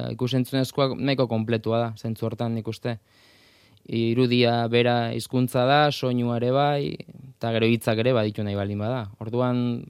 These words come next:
bueno, hizkuntza moduan interesgarria iruditzen zi-, iruditzen zitzaidan, eta hasi ginen horrekin esperimentatzen, eta bai, ez dakit, iruditzen zait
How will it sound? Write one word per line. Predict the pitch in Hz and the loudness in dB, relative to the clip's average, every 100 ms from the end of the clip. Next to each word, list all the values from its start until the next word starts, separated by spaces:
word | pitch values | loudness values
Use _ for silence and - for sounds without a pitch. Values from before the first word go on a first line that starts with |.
| - | -14
bueno, | 127 135 120 - | -4 0 0 -4
hizkuntza | 110 139 143 151 | -4 -2 0 0
moduan | 147 139 143 151 147 - | 0 0 0 -2 -4 -6
interesgarria | 127 139 139 139 143 | -4 -2 -2 0 0
iruditzen | 135 135 | 0 -2
zi-, | 135 - | -4 -4
iruditzen | 127 131 131 135 | -2 -2 -2 -4
zitzaidan, | 127 123 135 147 | -6 -2 -2 -2
eta | 139 113 | -2 -4
hasi | - 120 | -4 -4
ginen | 113 110 110 107 107 _ _ _ _ _ - | -2 -2 -4 -4 -8 _ _ _ _ _ -8
horrekin | 120 123 120 | -2 0 2
esperimentatzen, | 113 - 120 113 110 113 - 143 135 | 0 0 0 0 -2 -4 -2 0 0
eta | 104 104 101 98 95 98 - - | -2 -4 -6 -6 -8 -12 -14 -14
bai, | 113 107 104 143 _ - - _ _ - - | -6 -4 -6 -12 _ -20 -20 _ _ -20 -12
ez | 120 | -6
dakit, | - 139 127 | 0 2 2
iruditzen | 131 143 151 | 0 0 2
zait | 160 156 | 2 2